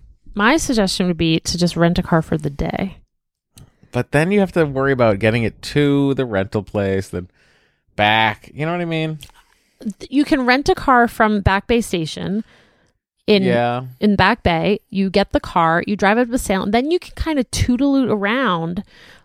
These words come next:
Speaker 1: up the North Shore.
Speaker 2: Toodaloo, everybody.
Speaker 1: That's what we say that on Forever thirty-five.
Speaker 2: Toodaloo around up there.
Speaker 1: <laughs> Um, and you can, like, see a bunch of other quaint little towns.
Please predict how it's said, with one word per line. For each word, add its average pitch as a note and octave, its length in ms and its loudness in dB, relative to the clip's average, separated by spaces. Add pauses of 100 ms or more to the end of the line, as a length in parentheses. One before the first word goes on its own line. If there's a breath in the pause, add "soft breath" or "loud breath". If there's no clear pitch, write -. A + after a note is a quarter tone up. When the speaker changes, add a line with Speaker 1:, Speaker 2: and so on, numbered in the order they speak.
Speaker 1:
up - 220 -2
the A3 80 4
North A3+ 340 4
Shore. - 680 2
Speaker 2:
Toodaloo, F#2+ 540 -2
everybody. D#2+ 540 -10 (300)
Speaker 1:
That's G3+ 200 -4
what - 140 -10
we G#3+ 100 4
say - 200 -2
that - 100 -2
on F#3+ 120 -2
Forever - 300 -6
thirty-five. - 580 -8
Speaker 2:
Toodaloo B2+ 420 -2
around F#2 260 0
up D#2 120 -10
there. D#2 240 -4 (240 loud breath)
Speaker 1:
<laughs> - 260 -10
Um, G#3 840 2 (560)
and A3+ 140 -2
you A#3+ 80 0
can, B3+ 200 -2
like, A#3 180 0
see B3 300 -4
a C4 60 4
bunch A3+ 240 -2
of A#3+ 60 -6
other G3 360 -6
quaint G3 360 -4
little F#3 220 -8
towns. A3+ 1200 0